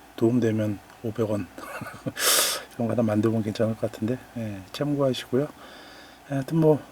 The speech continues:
부정적으로 보시는 분들도 많은 것 같은데,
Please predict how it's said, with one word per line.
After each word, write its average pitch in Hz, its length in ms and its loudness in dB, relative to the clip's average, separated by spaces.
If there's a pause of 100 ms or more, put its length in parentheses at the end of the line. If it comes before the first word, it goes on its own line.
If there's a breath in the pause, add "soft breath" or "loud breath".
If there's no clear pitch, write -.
(1800 loud breath)
부정적으로 214 480 8
보시는 175 320 4
분들도 175 320 2
많은 151 280 6
것 151 140 2
같은데, 143 340 2